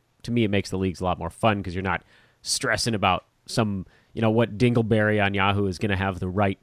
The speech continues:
positional eligibility for your team. So, yeah, after draft day, it's less about,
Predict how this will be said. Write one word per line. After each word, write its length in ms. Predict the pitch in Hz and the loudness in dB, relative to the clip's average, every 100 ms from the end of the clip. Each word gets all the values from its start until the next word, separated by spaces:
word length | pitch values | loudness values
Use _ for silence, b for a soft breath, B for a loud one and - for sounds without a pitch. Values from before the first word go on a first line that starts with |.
| - | -6
positional 500 | 104 123 - 101 117 | 0 0 0 2 4
eligibility 640 | 113 92 92 208 170 143 | 4 2 8 8 8 4
for 160 | - 123 | 0 -2
your 120 | 104 | -2
team. 380 | - 196 170 147 b b b b - | 0 2 4 2 b b b b -4
So, 300 | - 190 196 | 6 8 8
yeah, 320 | 277 285 117 | 6 6 4
after 360 | 165 170 - 240 | 0 -2 -2 -4
draft 440 | 139 143 196 285 | 2 6 6 4
day, 380 | - 90 92 139 _ _ _ - | 0 0 0 -2 _ _ _ 0
it's 200 | 156 - | 0 2
less 320 | 131 151 190 | 2 2 4
about, 400 | 165 139 147 147 | 2 4 4 2